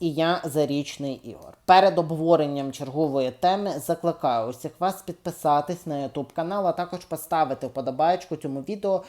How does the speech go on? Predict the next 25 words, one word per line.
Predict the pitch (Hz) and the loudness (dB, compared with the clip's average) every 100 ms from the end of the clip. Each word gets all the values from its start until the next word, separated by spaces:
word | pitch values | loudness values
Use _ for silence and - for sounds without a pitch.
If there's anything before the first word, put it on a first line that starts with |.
| - - - | -14 -20 -20
щоб | - 190 | -4 -4
більша | 160 190 160 - 123 | -2 0 -2 -2 -8
кількість | - 147 135 139 127 | -6 -6 -4 -8 -6
людей | 165 165 208 | -4 -2 -2
змогли | 170 151 135 143 170 | 0 -2 -2 0 -2
його | 135 147 147 | 0 0 0
побачити. | 147 120 104 85 - - | 0 -2 -4 -6 -8 -2
Отже, | 151 160 175 | 0 2 0
тут | 175 254 226 | 0 -2 -2
ми | |
будемо | 185 202 196 185 | -2 -2 -2 -2
говорити | 165 165 170 185 196 180 | -2 0 2 2 0 -4
про | - 165 | -4 -6
те, | - 113 | -4 -6
що | 113 143 | -6 -8
діючий | 127 196 202 - | -4 -4 -2 -4
президент | 135 139 135 131 147 131 - | -6 -4 -4 -4 -4 -6 -8
С | |
Ш | - | -6
А | 151 180 - 151 | -4 -4 -8 -14
Джо | 135 123 160 139 - | -14 -4 0 0 -2
Байден, | 131 117 107 107 156 180 156 | -6 -2 -2 -2 -4 -4 -6
який | 123 151 139 | -8 -8 -6
має | 143 143 | -4 -4
намір | 131 120 107 113 | -4 -6 -8 -6